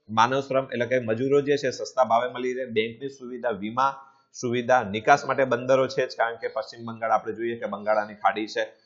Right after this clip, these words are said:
તો આ બધા કારણથી બંગાળમાં કેમ વિકસ્યો એક માર્ક્સનો સવાલ આપણો બને તો આપણે લખી શકીએ. પરંતુ હાલ મિત્રો આપણે જોઈએ તો આમાં પણ ઘણો બધો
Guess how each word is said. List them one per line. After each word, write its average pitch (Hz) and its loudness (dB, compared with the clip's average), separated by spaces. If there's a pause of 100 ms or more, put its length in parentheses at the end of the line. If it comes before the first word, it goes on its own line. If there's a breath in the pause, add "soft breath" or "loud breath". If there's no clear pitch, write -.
(140)
તો 123 6
આ 139 10
બધા 120 4
કારણથી 151 0
બંગાળમાં 127 0
કેમ 143 0
વિકસ્યો 131 -6
એક 120 -2
માર્ક્સનો 113 -6
સવાલ 110 2
આપણો 117 0
બને 131 -4
તો 85 -10
આપણે 98 0
લખી 90 -8
શકીએ. - -10 (480)
પરંતુ 139 4
હાલ 120 8
મિત્રો 135 0
આપણે 131 4
જોઈએ 139 0 (880)
તો 123 8
આમાં 113 8
પણ 127 2
ઘણો 107 0
બધો 127 2